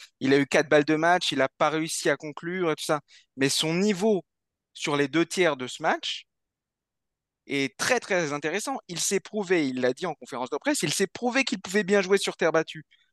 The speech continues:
Alors qu'il faisait vraiment un complexe. On parlait du complexe Medvedev sur terre battue. Je, j'a-, j'arrive pas à jouer sur terre battue. Bah, c'est un peu, c'était, à son niveau, c'était un peu, c'était un peu ça, Hugo Humbert. Il disait, « J'y arrive pas,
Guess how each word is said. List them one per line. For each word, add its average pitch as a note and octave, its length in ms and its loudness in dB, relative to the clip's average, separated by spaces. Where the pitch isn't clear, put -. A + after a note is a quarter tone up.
Alors G#2+ 120 -6
qu'il C3+ 120 -6
faisait B2 140 -2
vraiment E3+ 400 2
un E3 60 0
complexe. E3+ 400 -2
On C#3 40 -14
parlait C3+ 240 0
du C#3 140 -8
complexe D3 400 -8
Medvedev D3 480 2
sur - 220 -8
terre B2 160 -2
battue. C3 360 -4
Je, B2 240 -2
j'a-, B2+ 200 4
j'arrive C3+ 320 0
pas C#3+ 140 4
à C3 80 6
jouer C#3 160 -4
sur C3+ 160 -10
terre C3+ 100 -6
battue. B2+ 180 -6
Bah, E3+ 120 4
c'est G3+ 140 2
un G3+ 80 4
peu, - 180 -6
c'était, - 240 -2
à C#3 120 4
son F#3 200 -4
niveau, G#3 300 2
c'était E3+ 240 0
un D#3+ 80 4
peu, F#3+ 200 -2
c'était - 200 -2
un F#3 60 2
peu G#3+ 120 -4
ça, A3+ 200 0
Hugo F3+ 160 -2
Humbert. F3 260 -2
Il E3 100 -6
disait, « C#3 260 -10
J'y - 160 -2
arrive D3 300 0
pas, F#3 300 6